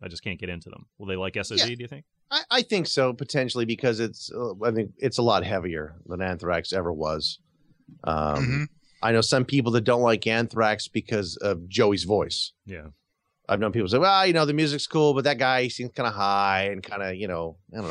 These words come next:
Speaker 2: know."
Speaker 3: <laughs>
Speaker 2: And I always liked Joey's voice. I never had a problem with it, but I know some people. And so if, if that was what kept you away from liking Anthrax, definitely check out S O D. It was,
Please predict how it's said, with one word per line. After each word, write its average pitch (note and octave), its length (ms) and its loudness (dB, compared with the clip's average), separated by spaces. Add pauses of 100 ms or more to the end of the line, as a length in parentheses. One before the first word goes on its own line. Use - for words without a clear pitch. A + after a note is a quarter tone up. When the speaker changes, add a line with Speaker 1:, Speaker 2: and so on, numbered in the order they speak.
(100)
Speaker 2:
know." A2+ 260 0
Speaker 3:
<laughs> - 100 -14
Speaker 2:
And E3 100 4
I A3+ 140 4
always F#3+ 200 6
liked C#3+ 240 2
Joey's A2+ 300 -4
voice. A2 280 -6
I C3 40 -8
never A#2 160 -4
had G2+ 100 -2
a F2+ 40 -8
problem F#2+ 360 -2
with G#2+ 40 -6
it, F2 60 -8
but G#2+ 120 -2
I A2 40 2
know A2+ 100 -2
some G#2 200 -6
people. G2+ 180 -2
And G2 100 -4
so G#2+ 180 -2 (340)
if, B2 220 2
if C3 200 0
that F3 280 2
was D#3 180 0
what D3+ 220 -2
kept - 320 -2
you C3+ 120 2
away G#2 480 2 (280)
from A2+ 180 -6
liking G#2+ 400 -2
Anthrax, G2 580 0
definitely D3 340 0
check G2 260 -2
out E2+ 140 0
S E2 240 0
O D#2+ 80 2
D. D#2 320 -6 (340)
It F2+ 140 2
was, F2 300 -2